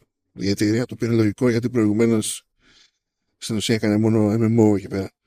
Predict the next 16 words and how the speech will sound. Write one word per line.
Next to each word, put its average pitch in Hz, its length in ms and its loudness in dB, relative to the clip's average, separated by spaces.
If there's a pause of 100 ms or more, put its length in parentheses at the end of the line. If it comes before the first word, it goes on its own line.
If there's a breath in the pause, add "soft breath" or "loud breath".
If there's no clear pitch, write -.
(640)
ε, 120 360 -2
που 113 100 -2
είναι 107 100 2
πιο 104 380 0
δύσκολο, 101 460 -2
τέλος 101 240 -6
πάντων, 101 180 0
να 101 80 0
χωθείς. - 500 -2 (100)
Ε, 131 400 2 (1120)
εντάξει, 117 240 -2
σου 139 80 -4
λέει, 143 80 4
προφανώς 131 400 0
δεν 127 220 2
περιμένουμε 110 1160 0